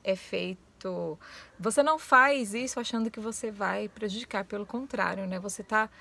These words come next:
vendo o seu momento e acaba descuidando desse lado. E sem perceber, você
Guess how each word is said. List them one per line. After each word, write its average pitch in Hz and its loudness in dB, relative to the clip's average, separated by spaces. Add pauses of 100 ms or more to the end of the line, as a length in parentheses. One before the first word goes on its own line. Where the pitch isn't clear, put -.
(580)
vendo 240 0
o 262 4
seu 226 0
momento 214 -2 (1000)
e 214 -4
acaba 214 0
descuidando 220 -2
desse 214 -6
lado. 170 -6 (120)
E 214 -8
sem 285 -2
perceber, 269 -2
você 240 -4